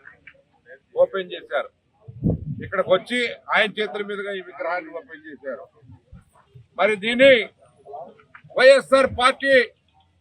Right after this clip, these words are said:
తిరువూరు నియోజకవర్గం తీవ్రంగా ఖండిస్తా ఉన్నాం. ఇలాంటి దుశ్చర్యలకు పాల్పడే సంఘ విద్రోహ శక్తుల్ని వారిని శిక్షించాలి, ఇన్వెస్టిగేషన్ జరగాలి. ఇది చిన్న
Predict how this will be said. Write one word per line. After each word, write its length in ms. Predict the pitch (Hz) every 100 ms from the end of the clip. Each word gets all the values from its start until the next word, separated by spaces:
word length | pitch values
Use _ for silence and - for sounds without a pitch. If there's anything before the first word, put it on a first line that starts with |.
| _ _ _ - - -
తిరువూరు 340 | 480 269 277 262
నియోజకవర్గం 600 | 262 277 262 262 262 262 262 254
తీవ్రంగా 440 | 269 277 277 277 -
ఖండిస్తా 400 | 262 262 262 269 277
ఉన్నాం. 240 | 277 302 294 - _ _ _ _ _ _ _ _ _ 147
ఇలాంటి 460 | 208 240 262 247 254 185
దుశ్చర్యలకు 680 | 226 _ 247 233 240 233 226 -
పాల్పడే 480 | 208 233 196 226 226 220 -
సంఘ 180 | 214 233 226
విద్రోహ 300 | 214 214 208 -
శక్తుల్ని 460 | 208 - 214 208 190 - _ _ _ _ _ _ _ _ - _ _ _ 170
వారిని 380 | 233 254 247 233 196 -
శిక్షించాలి, 720 | 226 - 269 247 277 294 294 262 - _ - - 466 440 480 - _ 539 165
ఇన్వెస్టిగేషన్ 720 | 226 269 - 247 262 254 262
జరగాలి. 460 | 254 269 285 302 294 226 - _ _ _ _ -
ఇది 120 | 220 220
చిన్న 180 | 214 240